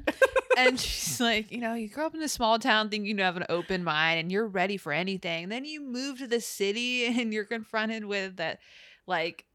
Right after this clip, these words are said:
Speaker 2: all of that. And, like, it's just really, it can be hard to grow."
Speaker 1: Yeah. Like, you know, she's like, "No matter how open-minded you thought you were, like, you know, you, there's so much to learn here in
Speaker 2: Mm-hmm.
Speaker 1: places, like, you never even knew existed."
Speaker 2: Yeah.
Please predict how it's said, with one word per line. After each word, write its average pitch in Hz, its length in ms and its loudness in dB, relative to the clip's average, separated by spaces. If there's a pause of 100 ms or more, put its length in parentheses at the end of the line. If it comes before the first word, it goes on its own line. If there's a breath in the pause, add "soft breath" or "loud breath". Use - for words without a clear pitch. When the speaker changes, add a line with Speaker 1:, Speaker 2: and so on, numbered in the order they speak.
(120)
Speaker 2:
all 196 220 0
of 208 140 -4
that. 180 360 6
And, 190 180 -2
like, 190 200 -4
it's 196 160 -4
just - 220 -8
really, 226 440 -4
it 196 120 -6
can 277 160 -6
be 330 100 -2
hard 226 440 -4
to 208 100 -8
grow." 165 720 -4 (100)
Speaker 1:
Yeah. 302 380 8
Like, 233 340 4 (140)
you 277 160 2
know, 226 160 6
she's 269 240 -2
like, 277 180 -2
"No 285 100 2
matter 285 220 6
how 254 200 6
open-minded 190 520 2
you 185 80 -4
thought 214 300 8
you 190 100 2
were, 165 260 4
like, 151 360 0 (380 loud breath)
you 208 120 0
know, 151 420 2 (320)
you, 190 300 -2
there's 196 240 2
so 220 160 4
much 208 200 2
to 208 100 -2
learn 170 340 0
here 156 440 0
in 196 120 -2
Speaker 2:
Mm-hmm. 175 180 -2
Speaker 1:
places, 170 320 -2
like, 165 200 0
you 175 80 0
never 160 260 2
even 160 220 0
knew 156 180 0
existed." 151 840 0
Speaker 2:
Yeah. 160 220 -2